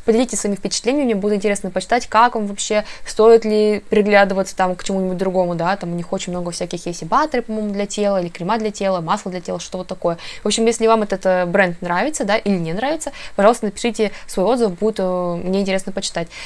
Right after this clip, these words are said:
Vanilla Blend пахнет такой, знаете, какой-то ванилью, но, м, не ванилью какой-то в такой, знаете, как вот, например, ваниль коко, да, то есть там ваниль коко, да, правильно же? Да, ваниль коко.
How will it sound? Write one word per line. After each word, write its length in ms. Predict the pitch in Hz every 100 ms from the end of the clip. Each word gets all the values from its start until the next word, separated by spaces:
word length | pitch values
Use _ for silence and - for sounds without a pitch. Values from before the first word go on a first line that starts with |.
| - -
Vanilla 360 | 202 294 359 349
Blend 260 | 349 381 - - -
пахнет 320 | 302 320 294 262
такой, 120 | 254 247
знаете, 200 | 294 269
какой-то 320 | 220 220 220
ванилью, 400 | 220 247 359 294
но, 340 | 240 269 262 -
м, 340 | 208 202 202 - -
не 200 | 220 226
ванилью 280 | 226 277 269
какой-то 320 | 208 220 220
в 40 |
такой, 260 | - 202 214
знаете, 300 | 190 208 202
как 180 | 185 180
вот, 100 | 175
например, 360 | 175 185 196
ваниль 240 | 190 196 208
коко, 340 | 190 - 170
да, 240 | 160 180 190 - -
то 80 |
есть 120 | 175 -
там 300 | 180 175 170 - - - - - - - -
ваниль 160 | - 202
коко, 260 | 202 - 294
да, 120 | 214
правильно 360 | 226 220 196
же? 140 | 190 185 -
Да, 160 | 208 208
ваниль 180 | 208 240
коко. 280 | 220 185